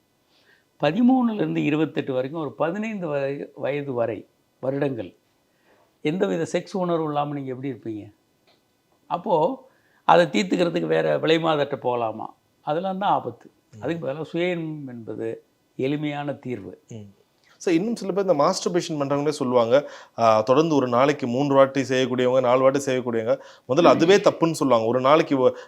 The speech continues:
Speaker 2: ஆ, வாரத்துக்கு ஒரு வா-, ஒரு வாட்டி வேணா பண்ணலாம்ப்பா, தொடர்ந்து பண்ணக்கூடாது. அதுல என்ன சொல்லுவாங்க, "நான் முதல் வாட்டி பண்ணும்போது எனக்கு நிறைய வரும், இதுவே ஒரு மூன்றாவது வாட்டி, நாலாவது வாட்டி பண்ணும்போது ரொம்ப தனியா வரும், இல்ல சில நேரங்கள்ல, ஆ, ஒரு சொட்டோ ரெண்டு சொட்டோ தான் வரும். அப்பனா என் உடம்புல அது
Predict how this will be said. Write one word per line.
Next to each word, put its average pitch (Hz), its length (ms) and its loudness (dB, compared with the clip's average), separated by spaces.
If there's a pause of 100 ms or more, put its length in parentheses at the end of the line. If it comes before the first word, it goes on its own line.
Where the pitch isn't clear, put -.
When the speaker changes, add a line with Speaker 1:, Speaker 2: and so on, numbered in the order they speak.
(100)
Speaker 2:
ஆ, 110 280 4
வாரத்துக்கு 151 540 8
ஒரு 139 120 4
வா-, 139 200 8
ஒரு 131 120 2
வாட்டி 131 180 6
வேணா 135 160 6 (100)
பண்ணலாம்ப்பா, 120 460 2
தொடர்ந்து 131 320 2
பண்ணக்கூடாது. 107 400 -2 (300)
அதுல 143 140 0
என்ன 170 140 -2
சொல்லுவாங்க, 156 340 -2
"நான் 113 100 -4
முதல் 160 220 -4
வாட்டி 180 220 2
பண்ணும்போது 143 540 -2
எனக்கு 127 260 -2
நிறைய 131 320 0
வரும், 110 300 -2 (280)
இதுவே 160 240 6
ஒரு 170 100 2
மூன்றாவது 160 380 4
வாட்டி, 147 180 2
நாலாவது 143 320 4
வாட்டி 131 200 -2
பண்ணும்போது 139 460 2
ரொம்ப 139 260 2
தனியா 143 380 0
வரும், 143 180 4
இல்ல 131 120 0
சில 123 300 2
நேரங்கள்ல, 156 360 4 (300)
ஆ, 123 100 6
ஒரு 139 200 4
சொட்டோ 156 240 6
ரெண்டு 143 220 0
சொட்டோ 143 220 -2
தான் 131 200 6
வரும். 117 140 2 (280)
அப்பனா 175 320 0
என் 170 100 4
உடம்புல 190 280 4
அது 147 80 0